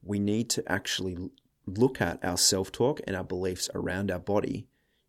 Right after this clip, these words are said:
in order to finish the healing, in order to know that everything's okay, in order for us to know that we are going to heal. So that's the first step, is looking at that and looking at your self-talk around your body and around your conditions.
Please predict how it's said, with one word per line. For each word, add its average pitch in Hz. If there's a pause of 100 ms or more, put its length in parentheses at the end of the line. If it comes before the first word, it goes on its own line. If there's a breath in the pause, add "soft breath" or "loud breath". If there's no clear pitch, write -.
in 104
order 110
to 104
finish -
the -
healing, 90
in 104
order 117
to 123
know 92
that -
everything's 92
okay, -
in 107
order 120
for 131
us 117
to -
know 92
that -
we 95
are 90
going 87
to 95
heal. 87 (580 loud breath)
So 104
that's 135
the 139
first 113
step, -
is 95
looking 120
at -
that 92
and 95
looking 123
at -
your 101
self-talk 98
around 90
your 92
body 87
and 95
around 90
your 98
conditions. -